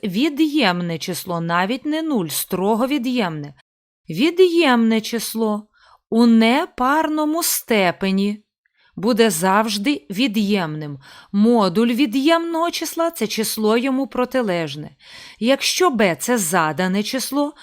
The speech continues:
то протилежне до нього число буде із протилежним знаком, тобто буде мінус b. Цей мінус ми поставимо перед всім добутком. b в сьомому степені і хвостиком допишемо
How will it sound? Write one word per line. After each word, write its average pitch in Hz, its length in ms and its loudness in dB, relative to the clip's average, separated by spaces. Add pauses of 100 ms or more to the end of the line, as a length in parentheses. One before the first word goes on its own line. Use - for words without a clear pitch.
(260)
то 294 120 0
протилежне 330 720 -2
до 294 120 -4
нього 269 280 0
число 214 640 -4
буде 226 380 -2
із 202 360 -4 (480)
протилежним 233 720 0
знаком, 185 520 -4
тобто 202 260 -6
буде 226 220 0
мінус 202 480 0
b. 143 200 -10 (440)
Цей 302 280 0
мінус 269 440 0
ми 220 140 0
поставимо 190 640 -4
перед 170 380 -2
всім 220 340 -4
добутком. 233 640 -4 (380)
b 180 720 0 (300)
в - 60 -18
сьомому 185 680 -2
степені 302 840 -4 (440)
і 392 180 2
хвостиком 254 800 -2
допишемо 226 720 -2